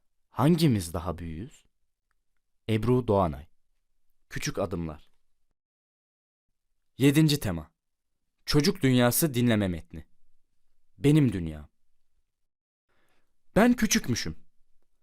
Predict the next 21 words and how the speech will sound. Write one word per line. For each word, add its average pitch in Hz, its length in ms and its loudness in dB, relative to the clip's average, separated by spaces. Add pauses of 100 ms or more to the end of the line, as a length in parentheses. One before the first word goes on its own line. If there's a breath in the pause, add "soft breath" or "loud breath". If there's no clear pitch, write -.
(240)
Annem, 107 560 2
babam, 110 520 2
abim, 110 560 2
teyzem 113 640 0 (340)
ve 120 220 0
bütün 254 380 4
tanıdıklarım 143 760 0
bana 156 340 0 (380)
"Küçüksün." 117 520 -2
diyorlar. 82 500 -6 (1080)
Ben 127 140 -2
küçük - 360 -6
değilim. 247 260 -2 (2000)
Bazen 226 400 4
bir 214 180 2
doktor 190 340 6
olurum, 113 380 0 (460)
gelen 170 240 4
hastaları 120 500 0
muayene 160 580 4
ederim. 87 280 -8